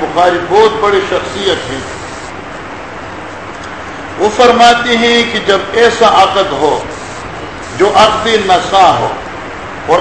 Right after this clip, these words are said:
عقد نسا جب تمہارے ذمہ کوئی چیز پیسے دینے ہو،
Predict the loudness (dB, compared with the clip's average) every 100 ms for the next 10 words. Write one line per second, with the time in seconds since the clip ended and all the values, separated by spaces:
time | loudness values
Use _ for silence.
0 | 4 4 4 0 2 2 2 4 4 4
1 | 4 0 0 0 2 2 2 0 0 -2
2 | -4 -6 -8 -10 -4 2 2 2 2 4
3 | 4 0 -6